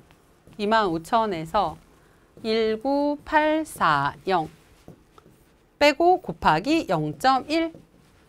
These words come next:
이렇게 계산하면, 계산하면 오백십육 킬로그램이 나옵니다.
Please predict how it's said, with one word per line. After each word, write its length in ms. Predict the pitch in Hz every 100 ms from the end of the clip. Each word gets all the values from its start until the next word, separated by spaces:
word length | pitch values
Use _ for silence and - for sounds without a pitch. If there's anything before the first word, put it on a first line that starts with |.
| _ _ -
이렇게 300 | 302 349 330
계산하면, 880 | 214 190 254 240 277 285 285 151 - _ -
계산하면 920 | 180 190 185 262 233 185 240 349 349 - _ _ _ _
오백십육 1700 | 180 165 220 269 320 - _ - - - 330 294 - 190 240 294 _
킬로그램이 760 | - 349 359 - 170 175 247
나옵니다. 560 | 202 139 170 160 143